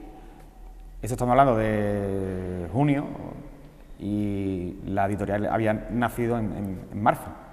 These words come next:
o sea que era nueva. Total, que les mandé el material y me dijeron que sí, y unas condiciones muy adecuadas, y, y edité con ellos. La verdad que con ellos contento, ¿verdad? Porque otra cosa que las editoriales hacen es que te,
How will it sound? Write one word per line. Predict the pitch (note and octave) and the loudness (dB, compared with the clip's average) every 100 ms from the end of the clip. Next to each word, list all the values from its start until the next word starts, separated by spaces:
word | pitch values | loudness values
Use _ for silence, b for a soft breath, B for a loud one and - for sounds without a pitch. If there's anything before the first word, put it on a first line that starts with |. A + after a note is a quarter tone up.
| - - - | -20 -20 -8
o | |
sea | G#2+ | -4
que | F#2+ | -2
era | G2+ | 0
nueva. | C#3 F#2 - - - B B B B B - - - - | 2 0 -4 -14 -18 B B B B B -20 -20 -20 -4
Total, | A2 G2+ | 2 4
que | G#2+ | 4
les | G#2 | 2
mandé | F#2 F#2 | 0 0
el | F#2 | 2
material | G2+ G#2 G#2 G#2 | 2 2 4 4
y | |
me | B2+ | 2
dijeron | F#2 F2+ | -2 -4
que | F2+ | -4
sí, | F#2+ | -2
y | C3 D#3 C#3 A#2 G#2 F#2+ F#2 - - - - - - - - - | 0 0 0 0 -2 -2 -4 -10 -14 -18 -18 -18 -18 -20 -18 -8
unas | A#2 A2+ | -4 -2
condiciones | A#2 G#2 G#2+ G#2 | 0 0 0 0
muy | G#2+ | 0
adecuadas, | G#2 A2+ - - - - - - - - - - - - - | 0 0 -2 -4 -14 -16 -18 -18 -18 -18 -20 -16 -14 -8 -2
y, | G#2 G2+ G2 F2 - - - - - | 0 0 -2 -6 -10 -16 -18 -12 -2
y | |
edité | A2+ G2 G2+ | 0 0 -2
con | F#2+ | 0
ellos. | D3+ - - - A2+ | -2 -4 -10 -12 -10
La | F#2 | -6
verdad | F#2 F#2 | -6 -6
que | G#2 A2+ G#2+ G#2+ - - - - | -4 -6 -6 -8 -12 -16 -16 -16
con | - A2+ | -6 0
ellos | B2 C3+ | 2 2
contento, | A#2 C#3 E3 E3+ - - - | 4 4 4 0 -4 -12 -12
¿verdad? | G2 F#2+ | -2 0
Porque | C#3 A2+ A2 G2+ - B B B B B - - - - - - - - - - | 0 0 0 0 -4 B B B B B -20 -20 -20 -20 -20 -20 -20 -20 -12 2
otra | D3 C#3+ | 6 10
cosa | E3+ D3+ | 10 10
que | B2+ C#3 C#3 | 8 8 8
las | C3 C3+ | 8 8
editoriales | C3+ C3 C3 B2+ C3 C3 C3 B2+ | 8 6 8 8 8 6 6 6
hacen | F#2+ D3+ C#3+ | 6 6 4
es | C3+ | 0
que | C3 | 0
te, | B2+ B2+ B2 B2 A#2+ A#2 A#2+ | 2 4 4 4 2 0 -4